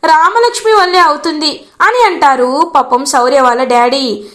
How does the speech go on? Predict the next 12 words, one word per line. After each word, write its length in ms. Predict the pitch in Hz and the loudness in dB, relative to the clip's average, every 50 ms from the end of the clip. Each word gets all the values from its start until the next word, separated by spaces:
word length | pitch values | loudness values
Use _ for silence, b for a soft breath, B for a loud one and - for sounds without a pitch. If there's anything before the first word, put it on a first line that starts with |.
| B B | B B
ఇంకా 220 | 311 339 359 339 330 | -6 -4 -2 -2 -2
ఒక్కసారిగా 920 | 262 240 226 - - - - - 262 262 - - 226 220 233 254 269 320 | -2 -2 -4 -6 -8 -10 -6 -4 -4 -2 -2 0 0 0 0 0 -2 -4
షాక్ 320 | 302 - 277 220 226 226 269 | -6 -4 -2 -2 -2 -2 -4
అయిపోతుంది 600 | 262 262 262 269 262 262 247 233 226 233 240 262 | -6 -4 -4 -4 -4 -4 -6 -6 -6 -6 -4 -2
రామలక్ష్మి. 920 | 254 233 220 233 247 269 269 269 269 - - 277 277 269 254 214 - - B B B B B | 0 2 2 2 0 0 -2 -2 -2 -6 -8 -6 -6 -4 -4 -6 -6 -10 B B B B B
రఘురాం 520 | 294 302 311 302 427 427 370 320 330 330 269 | 0 0 0 2 2 2 4 2 2 0 0
రామలక్ష్మి 560 | 262 233 240 254 277 285 277 277 - 285 269 | 0 0 0 0 -2 -4 -4 -6 -6 -6 -4
వైపు 240 | 254 240 233 240 277 | -2 -2 -2 -4 -6
చూస్తూ 420 | - 269 262 254 - - 285 285 | -8 -8 -8 -8 -8 -6 -6 -6
ఉంటారు. 640 | 285 277 269 277 269 262 269 285 285 262 220 196 - - - - - - _ _ _ _ _ _ - - | -6 -4 0 0 2 2 2 2 0 0 -2 -4 -6 -10 -18 -20 -20 -20 _ _ _ _ _ _ -14 -10
"నాన్న, 440 | 247 247 240 233 240 254 262 269 269 269 - - - - - - - - - - - _ 277 | -4 -2 0 0 0 0 -2 -4 -6 -8 -14 -20 -20 -20 -20 -20 -20 -20 -20 -20 -20 _ -8
నేను, 440 | 285 311 320 320 330 320 - 262 | -4 -4 -2 -2 -2 -2 -4 -6